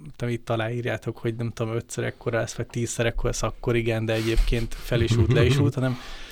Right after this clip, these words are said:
Speaker 1: hanem ez, ö, ez tök jó, szerintem fordítva történt, úgyhogy a terveink a sajátok, ö, voltak, és azt kerestük, hogy valaki segít abba, hogy ezeket gyorsabban megvalósítsuk, mint ahogy a, a saját erőnkből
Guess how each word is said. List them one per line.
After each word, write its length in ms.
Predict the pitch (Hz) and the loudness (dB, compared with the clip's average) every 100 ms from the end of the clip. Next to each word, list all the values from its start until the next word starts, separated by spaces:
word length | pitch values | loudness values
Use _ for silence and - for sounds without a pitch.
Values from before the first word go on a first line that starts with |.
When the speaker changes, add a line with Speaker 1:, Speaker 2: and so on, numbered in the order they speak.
| - - - | -14 -16 -4
Speaker 1:
hanem 220 | 120 120 | 0 2
ez, 180 | 117 117 | 4 4
ö, 240 | 120 120 110 - - - - | 4 2 0 -6 -20 -18 -8
ez 200 | - - 117 | -2 0 0
tök 220 | - 110 | -2 -2
jó, 120 | - 113 | 0 0
szerintem 340 | - 113 110 | 0 -2 -2
fordítva 600 | - 117 113 - 113 110 - - - - | 0 2 2 0 -2 -2 -6 -20 -20 0
történt, 420 | 123 123 143 123 | 2 4 2 2
úgyhogy 220 | 120 - | 0 0
a 40 | 117 | 2
terveink 440 | 117 117 120 120 | 4 4 4 2
a 40 | |
sajátok, 460 | 120 - 113 107 110 - - | 0 0 0 0 -4 -8 -10
ö, 140 | - 113 | -4 0
voltak, 400 | 113 120 117 - | 2 0 -2 -4
és 120 | - | -4
azt 180 | 110 - | -4 -4
kerestük, 380 | 120 110 - - | -2 -2 -4 -4
hogy 140 | 120 | 0
valaki 760 | 113 110 - 113 113 113 113 117 | 2 0 0 2 4 4 2 0
segít 420 | - 113 110 - | -2 -2 -2 0
abba, 220 | 110 110 | 0 2
hogy 100 | 113 | 2
ezeket 320 | 113 104 - | 2 0 -2
gyorsabban 540 | 113 110 - 113 110 110 | 2 2 2 0 0 0
megvalósítsuk, 920 | 110 113 113 113 - 110 - 123 113 | 2 2 2 2 0 -2 0 -2 0
mint 240 | 123 113 | 0 0
ahogy 300 | 113 101 110 | 0 0 2
a, 320 | 113 107 107 113 | 4 4 4 2
a 60 | |
saját 360 | - 117 110 - | 2 2 2 2
erőnkből 640 | 113 110 107 113 110 107 | 0 0 2 6 6 6